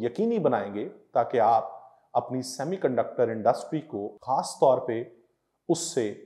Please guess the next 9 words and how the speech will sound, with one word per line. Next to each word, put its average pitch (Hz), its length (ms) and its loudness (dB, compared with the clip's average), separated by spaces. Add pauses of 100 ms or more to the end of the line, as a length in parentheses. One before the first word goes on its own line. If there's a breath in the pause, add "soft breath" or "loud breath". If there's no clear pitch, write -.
(200)
जो 139 200 0
ऑटोमोटिव 143 680 4
इंडस्ट्री 131 460 0
और 123 100 0
इलेक्ट्रॉनिक 185 600 0
इंडस्ट्री 131 520 -2 (680)
में 123 120 -4
डिसरप्शन 175 560 -4
आई 104 180 -2